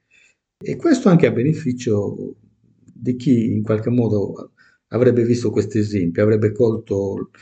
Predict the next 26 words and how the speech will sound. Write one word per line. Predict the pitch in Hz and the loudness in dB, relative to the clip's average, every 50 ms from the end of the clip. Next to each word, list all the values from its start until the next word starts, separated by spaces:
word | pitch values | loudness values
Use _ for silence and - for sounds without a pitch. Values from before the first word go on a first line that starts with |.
| - - | -20 -8
avrebbe, | - 123 127 143 143 131 135 135 139 135 - - - _ - _ _ _ _ - | -2 2 6 6 8 8 8 6 6 4 0 -10 -16 _ -20 _ _ _ _ -4
avrebbe | 123 127 131 123 120 135 | 0 2 4 4 4 6
letto | 147 151 123 - 151 107 | 6 6 4 4 0 -4
la | 101 98 | -4 -4
sua | 95 - - 95 92 | -4 -4 -6 -6 -4
vita, | 95 90 87 - - 92 87 87 | -4 -6 -6 -6 -8 -8 -8 -6
avrebbe | 98 104 107 113 113 107 107 107 107 104 107 104 107 - - _ _ _ _ _ | -4 -4 0 0 0 0 2 2 4 6 6 4 2 0 -8 _ _ _ _ _
conosciuto | _ - 113 120 120 - - 170 - - 101 | _ -4 -2 0 0 2 2 0 2 2 -2
la | 92 90 | -2 -2
sua | - - 98 95 | -2 -4 -4 -2
vita, | 104 98 - - 90 85 85 - - | -2 -4 -4 -2 -4 -4 -4 -6 -10
eh, | - - 95 92 92 90 87 _ _ _ _ _ _ _ _ _ _ | -12 -10 -10 -8 -10 -10 -14 _ _ _ _ _ _ _ _ _ _
quello | - 123 120 117 | -2 2 2 2
che | 107 117 107 | 2 0 -4
per | 104 113 110 107 | -2 -2 0 0
lei, | 120 123 123 123 113 107 101 - - - _ _ _ _ _ _ _ | 2 4 4 4 4 4 0 -2 -6 -16 _ _ _ _ _ _ _
quello | - 135 139 135 | 4 6 6 6
che | 131 - 113 117 120 117 - - _ _ _ - | 6 4 2 2 2 0 -4 -12 _ _ _ -6
risulterà | - 117 117 120 123 123 120 120 120 117 | -2 0 2 2 2 4 4 4 4 4
un | 117 120 | 2 4
esempio, | 120 120 120 117 113 98 85 82 78 - - 123 131 170 - _ _ _ _ _ _ _ _ _ _ | 2 2 2 2 2 2 2 0 -4 -6 -6 -4 -4 -4 -6 _ _ _ _ _ _ _ _ _ _
e | - 170 | -4 0
ne | 190 202 | 2 4
avrebbe | 165 123 110 113 110 107 104 98 - | 4 4 4 2 2 2 0 0 0
tratto | - 101 101 92 - - | -2 -4 -4 -4 -4 -6
beneficio. | 85 85 87 85 82 - - - - - - - - - | -4 -2 -2 -2 -2 -4 -8 -14 -18 -18 -18 -20 -20 -20